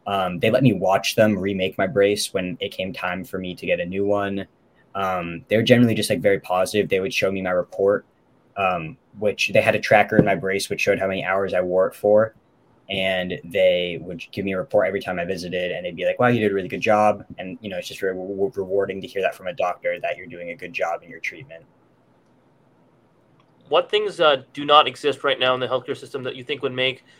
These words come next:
Speaker 2: um, your care easier or, um, more manageable with a new diagnosis such as scoliosis?
Speaker 1: I think the main thing that I found was lacking sort of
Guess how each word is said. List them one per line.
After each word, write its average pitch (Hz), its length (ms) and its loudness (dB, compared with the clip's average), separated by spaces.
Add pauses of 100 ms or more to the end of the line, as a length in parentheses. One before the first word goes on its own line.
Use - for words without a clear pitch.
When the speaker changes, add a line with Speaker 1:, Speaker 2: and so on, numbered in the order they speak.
(280)
Speaker 2:
um, 120 300 -2 (200)
your 139 240 2
care 127 380 0
easier 135 520 -2 (100)
or, 123 480 2 (360)
um, 120 380 -2 (440)
more 135 200 0
manageable 123 600 0
with 117 160 -6
a - 20 -8
new 123 160 -8
diagnosis 113 480 -4
such 117 160 -12
as 113 80 -12
scoliosis? 113 600 -10 (920)
Speaker 1:
I 127 80 6
think 208 260 2
the 175 80 8
main 120 300 8
thing 113 260 2
that 104 140 -2
I 104 100 0
found 107 260 -2
was 90 140 -6
lacking 104 580 -4
sort 101 240 -4
of - 160 -8